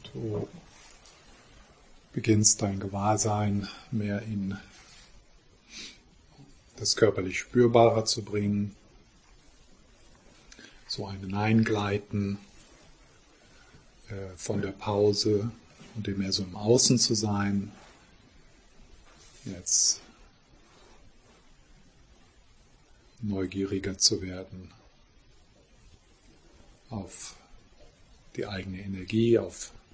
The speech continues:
wie es ist, für dich in diesem Moment hier zu sein. Und das geht einher so mit einem Gefühl von, im, vom Kopf in den Körper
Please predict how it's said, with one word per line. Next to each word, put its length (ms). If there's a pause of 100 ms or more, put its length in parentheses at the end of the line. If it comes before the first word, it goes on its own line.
(1200)
wie 80
es 140
ist, 360
für 100
dich 260
in 100
diesem 220
Moment 280
hier 220
zu 160
sein. 520 (4000)
Und 180
das 220
geht 180
einher 460
so 140
mit 180
einem 180
Gefühl 440
von, 420
im, 280
vom 360
Kopf 600
in 120
den 160
Körper 480